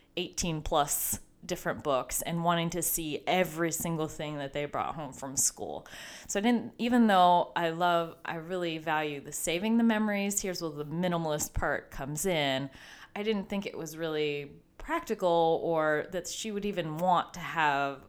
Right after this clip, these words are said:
document every single thing from all eighteen years. So I feel like part of my job as a parent is to curate those memories so that she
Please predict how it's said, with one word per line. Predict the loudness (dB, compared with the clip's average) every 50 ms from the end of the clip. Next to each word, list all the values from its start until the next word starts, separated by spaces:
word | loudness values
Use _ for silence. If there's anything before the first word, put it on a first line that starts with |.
| -16 -6
document | -4 -2 -2 -2 -4 -8 -8 -8 -8 -4 -4
every | -4 -4 -4 -4 -6
single | -4 -4 -4 -4 -4 -6
thing | -6 -6 -6 -6 -6 -6 -8 -10
from | -12 -12 -12 -10 -6
all | -6 -6 -6 -6
eighteen | -8 -10 -12 -12 -12 -12 -12 -12
years. | -12 -14 -10 -4 -2 0
So | 0 2 0 0 0 -2 -4 -6 -12 -18 -20 -20 -20 -20 -20 -20 -20 -20 -4 -2
I | -2 -2
feel | -2 -2 -2 -2 0
like | 0 -2 -4 -6 -2
part | 0 0 0
of | 2
my | 2 0 0 0
job | 0 0 0 2 2 2 2 2 0 -2 -4 -4
as | -2 -2 -2 -2 -4 -6 -6 -8 -8 -8 -8
a | 4
parent | 6 6 6 6 4 0 0 0 0 0 -2 -4 -8 -10
is | -8 -8 -6 -6 -6 -6 -6 -6 -6
to | -8 -10 -8 -8 -6 -6 -6 -6 -8 -10 -14
curate | -14 -12 -6 -2 0 0 0 0 0 -2 -2 -4 -4 -6 -8 -12 -10
those | -8 -6 -6 -4 -4 -6 -6
memories | -6 -8 -8 -10 -12 -16 -16 -16 -16 -14 -12 -8 -6 -4 -4 -4 -6 -8 -16 -20 -20 -20 -20 _ _
so | -16 -12 -10 -8 -6 -6 -6 -6 -4
that | -4 -4 -4 -4 -6 -10 -10 -8
she | -6 -6 -4 -4 -6 -6 -6 -4 -4 -4 -4 -4 -6 -8 -10